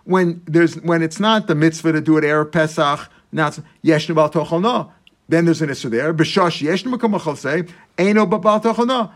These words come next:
When you're allowed to eat it roasted, maybe there's no issue no. Maybe the issue of no is to eat it only on Erev Pesach. Why would you say that? If it's usher to eat during the day, shouldn't it be usher to eat at night? Al titama, don't ask that question. Sharei huter machlalo, eitz al tzli.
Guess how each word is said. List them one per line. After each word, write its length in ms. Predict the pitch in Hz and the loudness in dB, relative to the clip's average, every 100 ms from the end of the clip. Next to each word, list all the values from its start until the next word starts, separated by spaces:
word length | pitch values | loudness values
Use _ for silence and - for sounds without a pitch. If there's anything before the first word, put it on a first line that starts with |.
| _ | _
When 220 | - 180 165 | -2 2 4
you're 160 | 160 | 4
allowed 360 | 151 165 208 - | 4 4 2 0
to 80 | 180 | -2
eat 120 | 196 | -2
it 240 | 208 - _ _ _ _ | -2 -4 _ _ _ _
roasted, 640 | 165 262 254 - 196 170 - - | 2 2 2 2 2 2 -6 -2
maybe 220 | 220 233 | 0 2
there's 160 | 254 214 | 0 0
no 140 | 277 | -2
issue 180 | 254 214 | -2 -2
no. 80 | 160 | 0
Maybe 280 | 190 226 | 0 -2
the 120 | 226 220 | -2 -4
issue 220 | 220 220 | -2 -2
of 80 | 185 | 0
no 160 | 247 | -2
is 100 | 240 | -2
to 80 | 214 | -4
eat 200 | 220 240 | -2 0
it 100 | 214 | 0
only 280 | 214 233 240 | 0 2 2
on 60 | 226 | 4
Erev 260 | 233 226 | 4 2
Pesach. 380 | 247 247 160 - - - | -2 -2 -4 -6 -10 -4
Why 260 | 135 156 190 | 2 2 2
would 160 | 196 | 0
you 80 | 180 | -2
say 260 | 165 185 165 | -2 2 4
that? 340 | 151 160 175 - _ | 4 2 0 -12 _
If 140 | - 175 | 0 2
it's 140 | 175 | 2
usher 300 | 180 202 208 | 2 0 -2
to 120 | 180 | -2
eat 120 | 196 170 | -4 2
during 180 | 175 | 2
the 80 | 151 | 2
day, 200 | 143 196 | 0 0
shouldn't 280 | 180 180 175 | 0 0 -2
it 60 | 175 | 0
be 100 | 165 | 0
usher 260 | 170 151 | 0 -4
to 100 | 131 | -2
eat 100 | 170 | 0
at 120 | 143 | 0
night? 280 | 120 139 170 - - | -2 -4 -4 -8 -2
Al 200 | 220 262 | 0 0
titama, 400 | - 220 190 147 | -2 0 0 0
don't 180 | 175 214 | 0 0
ask 160 | 202 - | -2 -2
that 140 | 160 | -2
question. 300 | 135 127 165 | -2 -2 -4
Sharei 280 | 170 156 160 | -2 0 0
huter 260 | 170 185 | 0 -2
machlalo, 440 | 180 196 220 202 156 | -4 -2 0 0 2
eitz 140 | 160 | 2
al 100 | 185 | 0
tzli. 360 | 180 240 262 180 | -2 -4 -4 -4